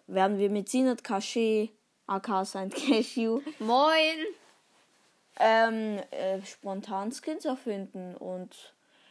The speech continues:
Speaker 1: ja, der Buchstabe für diese Folge ist ein H. Merkt euch das, schreibt's euch auf oder wie auch immer. Und ja,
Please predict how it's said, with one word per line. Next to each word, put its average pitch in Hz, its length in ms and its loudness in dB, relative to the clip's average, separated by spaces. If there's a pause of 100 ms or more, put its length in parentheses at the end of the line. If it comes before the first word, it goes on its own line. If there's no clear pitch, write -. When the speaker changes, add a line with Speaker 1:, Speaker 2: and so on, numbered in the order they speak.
Speaker 1:
ja, 226 240 6
der 226 160 0
Buchstabe 240 1000 0
für 202 680 0 (280)
diese 214 420 -2
Folge 208 420 -2
ist 196 280 -6
ein 165 320 -10 (140)
H. 196 360 2 (320)
Merkt 180 360 -4
euch 233 200 -4
das, 254 300 0
schreibt's 190 420 -4
euch 185 260 -4
auf 208 400 -2
oder 185 280 -8
wie 180 100 -8
auch 180 160 -12
immer. 202 240 -12 (540)
Und 240 560 4
ja, 185 360 4